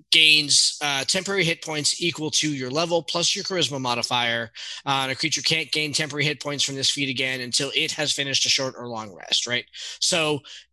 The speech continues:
if you've got the time and you've got twenty people, you can just kinda go from pod to pod.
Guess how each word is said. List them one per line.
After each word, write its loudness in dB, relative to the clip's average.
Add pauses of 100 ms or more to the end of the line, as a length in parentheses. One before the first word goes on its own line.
(100)
if 0
you've 0
got 0
the -2
time 0
and -2
you've -2
got 0 (260)
twenty 0
people, -2
you 0
can 0
just 0
kinda 0
go 2
from -2
pod 0
to -6
pod. 0